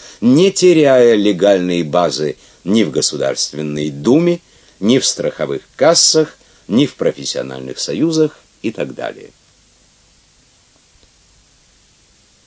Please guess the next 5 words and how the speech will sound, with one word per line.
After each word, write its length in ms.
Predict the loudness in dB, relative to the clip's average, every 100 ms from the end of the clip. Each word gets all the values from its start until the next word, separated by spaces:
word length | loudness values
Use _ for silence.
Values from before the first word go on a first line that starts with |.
| _ _ _ _ _ _ _ _ _ _ _ _ _ _
Написано 720 | -6 -4 -2 -2 -2 -2 -4 -8 _ _ _ _ -18
десятого 640 | -10 -6 -2 -2 -2 -6
двадцать 540 | -6 -4 -4 -4 -8 -10
третьего 500 | -8 -8 -8 -8 -8
июля 640 | -10 -12 -6 -4 -4 -6